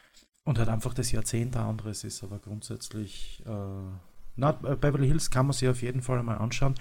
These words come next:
Ich muss fairerweise sagen, ich hab's jetzt ewig lang nicht mehr gesehen und weiß nicht, ob's jetzt wirklich gut gealtert ist oder eher,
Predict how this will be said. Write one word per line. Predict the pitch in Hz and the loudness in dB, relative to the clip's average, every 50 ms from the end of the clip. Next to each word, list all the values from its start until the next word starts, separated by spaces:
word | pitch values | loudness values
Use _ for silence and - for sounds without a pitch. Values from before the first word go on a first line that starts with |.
| - - - - - - | -6 -12 -16 -18 -6 -2
Ich | 127 | 0
muss | 120 120 117 120 | 0 0 0 -4
fairerweise | - - 107 101 101 120 113 113 110 107 - | -4 -4 -4 -2 -2 -2 -2 -2 -4 -4 -6
sagen, | - 117 113 113 | -6 -4 -2 0
ich | 104 | 0
hab's | 107 110 - - | 0 -2 -2 -6
jetzt | 127 120 - | -8 -8 -4
ewig | - 117 117 120 127 120 | -2 -2 0 0 0 -2
lang | 107 110 110 113 | -2 -2 -2 -2
nicht | 110 110 - | -4 -4 -2
mehr | 113 113 | -4 -4
gesehen | 110 - - - 110 113 | -4 -4 -4 -4 -2 -2
und | 110 107 107 | -2 -2 -2
weiß | 104 98 - - | -2 -4 -2 -4
nicht, | 110 107 | -2 -2
ob's | 120 117 - - | -2 -2 0 0
jetzt | - - - - - | 0 0 0 -2 -2
wirklich | 117 117 120 113 110 - - - | -2 -2 0 -2 -2 -2 -4 -4
gut | - 120 - - - | -4 -4 -4 0 2
gealtert | - 127 117 101 104 107 - - 110 120 - | 2 2 2 2 0 0 0 0 -2 -2 -2
ist | 117 110 - - - | -6 -6 -6 -6 -6
oder | 110 107 113 107 | -6 -4 -4 -2
eher, | - 104 107 107 107 110 107 | -2 0 2 2 4 4 2